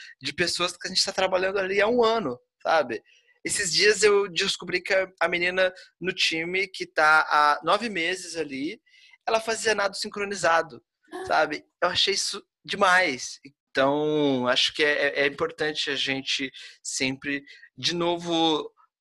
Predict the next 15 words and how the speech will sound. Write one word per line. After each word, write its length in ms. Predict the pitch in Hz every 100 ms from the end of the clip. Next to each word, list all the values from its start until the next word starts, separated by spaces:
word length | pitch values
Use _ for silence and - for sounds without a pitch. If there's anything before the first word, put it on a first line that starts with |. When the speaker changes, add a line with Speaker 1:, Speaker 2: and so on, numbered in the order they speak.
| _ _ _
Speaker 1:
talvez 760 | 160 156 143 151 147 147 143
sair 300 | 143 - 151
um 80 | 175
pouquinho 340 | 170 190 196 180
do 60 |
foco 760 | 170 - 165 170 170 - 147 131
das 220 | 135 135
coisas 360 | - 147 143 131
do 140 | 143
dia 220 | 131 135
a 40 | 127
dia, 400 | 117 139 180 156
né? 260 | 143 151 170 _ - - _ -
Pra 320 | 143 139 135
reverter 840 | 135 170 156 170 156 - 160 156